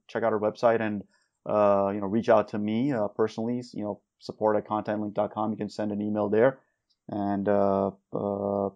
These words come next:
if you've got any other feature ideas or development ideas, uh, you know, I'd love to connect to s-, like-minded people. And the second plug I'd like to give is for, uh, uh, Digital Dynasty, Matt and, uh, Mike.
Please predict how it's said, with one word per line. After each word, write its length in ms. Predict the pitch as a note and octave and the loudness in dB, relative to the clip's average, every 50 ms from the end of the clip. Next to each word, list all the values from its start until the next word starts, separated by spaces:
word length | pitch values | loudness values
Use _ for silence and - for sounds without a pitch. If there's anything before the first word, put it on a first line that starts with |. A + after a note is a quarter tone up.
| _ _ _ _ | _ _ _ _
if 160 | - - - - | -12 -8 -6 -4
you've 120 | A2 G2+ | 0 6
got 200 | A2+ G#2+ A2 G#2+ | 8 8 8 8
any 340 | G#2+ G#2 G#2+ G#2 G#2 G2+ - _ _ _ _ - | 6 2 2 0 0 -2 -4 _ _ _ _ 0
other 160 | - G#2+ G#2+ | 4 4 4
feature 340 | G2 - B2+ A#2 - - A2+ | 4 4 2 4 6 8 8
ideas 320 | G#2+ G#2+ G#2+ A2 A2+ G2+ | 8 8 8 6 6 6
or 80 | G#2 G#2 | 6 4
development 460 | G2 G2 G#2 A2 A2 A2 A2+ A2 G#2+ | 4 6 8 8 8 8 6 4 4
ideas, 480 | G#2 G#2 G2+ G2 G#2+ A2 G#2+ G#2+ G2 G2+ | 4 2 2 2 2 2 2 2 2 0
uh, 260 | G#2 G2+ G2+ G2+ G2 | 0 2 2 2 0
you 100 | G2+ G#2 | 0 -2
know, 80 | G2+ G2 | -4 -4
I'd 60 | F#2+ | 0
love 220 | G2 G#2+ A2 G#2 | 4 4 4 4
to 80 | - G#2 | 2 -2
connect 300 | - A2 G#2+ G#2+ - - | -2 -2 -2 -2 0 0
to 240 | G#2+ G#2 G2+ G2+ G2+ | 0 0 2 0 0
s-, 200 | F#2+ - - - | -2 -4 -10 -12
like-minded 640 | - A2 G#2 G#2 A2 G#2+ G#2+ G#2+ G#2 G#2 G#2 G#2 - | -10 -4 2 4 4 4 4 2 0 0 0 -2 -4
people. 420 | - G#2+ - - - D3 C#3+ _ _ _ _ _ _ _ _ _ _ _ | -4 0 2 2 2 2 0 _ _ _ _ _ _ _ _ _ _ _
And 140 | - A#2+ A#2 | -2 0 0
the 60 | A2+ | 0
second 320 | A2 - - F#3 F3+ F3 - | 4 6 6 8 8 8 10
plug 180 | - C#3+ C3+ | 10 12 12
I'd 80 | C3 B2 | 12 12
like 140 | B2 B2 - | 10 8 6
to 60 | A#2+ | 6
give 200 | A2+ B2+ C3 B2 | 6 6 8 8
is 140 | B2+ B2+ B2 | 6 4 4
for, 320 | - - B2+ B2+ B2+ A#2+ | 6 8 10 10 12 12
uh, 380 | A#2+ A#2+ A#2 A#2 A#2 A#2 A#2 A2+ A2+ - - | 12 10 10 10 8 8 6 6 4 0 -2
uh, 220 | A#2+ A2+ A2 A2 A2+ | 2 4 4 4 4
Digital 300 | A2 B2+ A#2 C3 B2+ A#2 | 2 2 2 2 2 4
Dynasty, 460 | B2 C3+ D#3 D3 - - - G#2 G2 | 4 2 2 0 -4 -6 -8 -8 -6
Matt 380 | F#2+ F#2+ A2 A2+ A2+ A#2 A#2 - - | -4 0 2 4 4 4 2 0 -2
and, 460 | A2 A2+ A2+ A2 A2 A2 A2 G#2+ G#2+ | -4 -2 -2 -2 -2 -2 -2 -2 0
uh, 280 | A2 G#2+ G#2+ G#2+ G#2+ | 0 0 0 0 -2
Mike. 380 | G#2 G#2+ G#2+ A#2+ C3 B2+ - - | -2 0 2 4 4 4 2 -2